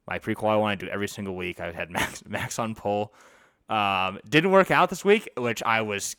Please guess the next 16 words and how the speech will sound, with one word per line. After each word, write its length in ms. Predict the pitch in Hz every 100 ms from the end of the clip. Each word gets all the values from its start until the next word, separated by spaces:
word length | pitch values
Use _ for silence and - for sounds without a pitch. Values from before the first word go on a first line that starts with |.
| -
can't 180 | 123 123
say 120 | 123
I'm 120 | 101
mad 220 | 98 113
about 320 | 147 180 160
'cause 100 | -
we 60 | 113
have 100 | 107
to 60 | -
say 120 | 107
a 40 |
K, 240 | - 107 -
a 60 | 98
K-Mag 500 | - 110 123 127 -
pole, 240 | 151 151
but 240 | 135 101